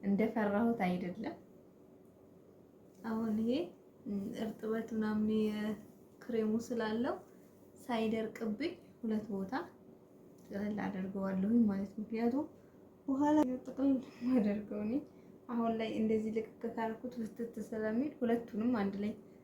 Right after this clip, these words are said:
ሰርቼው እንትን ካለ በኋላ ጥቅል አድርጌ ሁለት አድርጌ አስይዘዋለሁ ማለት ነው።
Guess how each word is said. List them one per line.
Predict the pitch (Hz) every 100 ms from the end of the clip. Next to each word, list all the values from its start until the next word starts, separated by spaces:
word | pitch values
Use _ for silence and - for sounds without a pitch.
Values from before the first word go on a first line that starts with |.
| - -
ሰርቼው | - 226 220 - 285 339 - -
እንትን | 240 240 240
ካለ | 214 208
በኋላ | 214 233 269 277
ጥቅል | 226 208 208
አድርጌ | 208 208 240
ሁለት | 226 196 190 220
አድርጌ | 202 202 -
አስይዘዋለሁ | - 233 226 220 220 240 262
ማለት | 214 233
ነው። | -